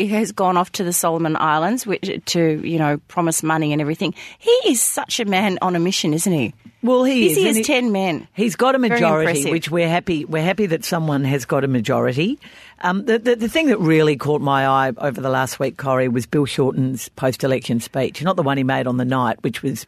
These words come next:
Speaker 2: good, but the one he made
Speaker 1: In
Speaker 2: a
Speaker 1: the
Speaker 2: few
Speaker 1: caucus
Speaker 2: days
Speaker 1: room.
Speaker 2: Oh,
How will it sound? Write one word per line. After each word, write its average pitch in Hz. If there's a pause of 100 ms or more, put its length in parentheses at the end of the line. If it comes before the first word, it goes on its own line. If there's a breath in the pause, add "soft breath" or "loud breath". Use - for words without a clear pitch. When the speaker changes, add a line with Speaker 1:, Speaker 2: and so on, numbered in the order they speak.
(140)
Speaker 2:
good, 147 (460 loud breath)
but 156
the 160
one 170
he 143
made 131
Speaker 1:
In 170
Speaker 2:
a -
Speaker 1:
the 156
Speaker 2:
few 156
Speaker 1:
caucus 135
Speaker 2:
days 127
Speaker 1:
room. 147
Speaker 2:
Oh, 175